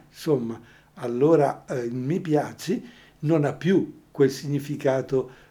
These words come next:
non ha quel significato che di primo acchito ci sembra importante per dire a una persona che mi piace, mi, mi coinvolge, mi, eh,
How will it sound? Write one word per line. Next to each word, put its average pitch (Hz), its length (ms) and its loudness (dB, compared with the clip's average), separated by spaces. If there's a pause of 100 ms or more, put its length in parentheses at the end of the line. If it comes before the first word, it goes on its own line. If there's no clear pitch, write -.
(120)
non 147 300 4
ha 190 220 4
quel 151 220 4
significato 147 720 0
che 139 160 0
di 123 120 -4
primo 147 340 2
acchito 147 680 -4 (300)
ci 143 160 -6
sembra 147 420 6
importante 143 880 2
per 127 260 2
dire 147 240 2
a 143 40 6
una 135 200 2
persona 131 800 0 (380)
che 143 360 2
mi 135 500 0 (320)
piace, - 560 -2 (300)
mi, 135 420 2
mi 135 420 -2
coinvolge, 139 920 2 (460)
mi, 143 680 0
eh, 135 500 -2